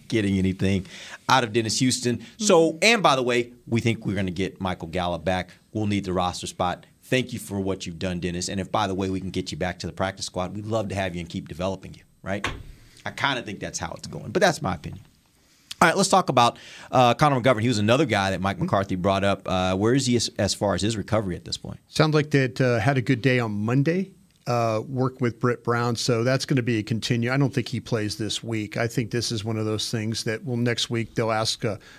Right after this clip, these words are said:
Speaker 3: say after the Monday night game, everybody gets back in Tuesday, and they'll start to talk about getting ready for the Commanders. Is it,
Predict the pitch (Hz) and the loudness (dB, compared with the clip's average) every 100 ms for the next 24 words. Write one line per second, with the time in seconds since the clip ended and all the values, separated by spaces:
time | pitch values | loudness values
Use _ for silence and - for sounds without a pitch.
0 | - - - 135 117 120 123 113 113 113 | -14 -2 2 4 2 0 -2 0 0 0
1 | 120 120 113 113 107 113 110 110 107 113 | 0 0 0 -2 -2 -2 0 -2 -2 -2
2 | 107 107 - 113 104 - 113 110 104 117 | -4 -6 -4 -2 -2 -2 -2 -2 -2 -2
3 | 110 117 107 107 107 - 110 - 107 117 | -2 -2 -2 -2 -4 -2 -4 -4 -4 -2
4 | 110 110 107 104 - 110 110 110 113 107 | -2 -2 -2 -2 -2 -2 0 0 0 -2
5 | 101 - - - - 123 113 - 117 123 | -6 -12 -20 -20 -4 -2 0 0 0 0
6 | 131 107 95 - 117 107 117 113 | 0 -2 -6 -4 -4 0 -2 -2